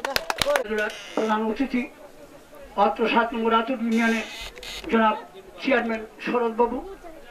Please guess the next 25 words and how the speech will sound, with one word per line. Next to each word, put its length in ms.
উপস্থিত 440
আছেন 280
আওয়ামী 340
লীগের 220
নেতৃবৃন্দ, 560
উপস্থিত 440
আছেন 320
বিএনপির 400
নেতৃবৃন্দ, 600
আপনাদেরকে 500
সবাই 340
সালাম 420
ও 80
আদাব 460
জানিয়ে 360
আমি 240
সামান্য 380
দুটি 280
কথা 200
বলে 200
শেষ 240
করব। 280
সুধী 220
মণ্ডলী, 480
আজকে 440